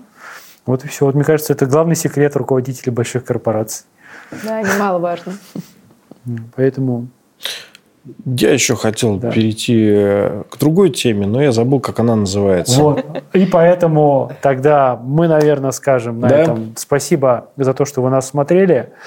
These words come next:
Speaker 1: Подписывайтесь, а, оставляйте свои комментарии. На самые интересные мы будем отвечать.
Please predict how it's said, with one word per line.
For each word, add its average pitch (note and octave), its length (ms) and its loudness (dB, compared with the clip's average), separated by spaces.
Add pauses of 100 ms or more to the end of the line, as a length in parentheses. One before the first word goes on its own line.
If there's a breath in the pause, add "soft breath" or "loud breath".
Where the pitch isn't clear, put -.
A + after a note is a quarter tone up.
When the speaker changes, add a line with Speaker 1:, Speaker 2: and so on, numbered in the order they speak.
(320 loud breath)
Speaker 1:
Подписывайтесь, C3+ 1000 -2
а, A2+ 260 0
оставляйте C3 360 0
свои B2+ 160 0
комментарии. B2 800 0 (120)
На C#3 180 0
самые C#3 320 0
интересные C3 440 -2
мы A#2+ 80 0
будем A#2+ 300 0
отвечать. C#3 580 -2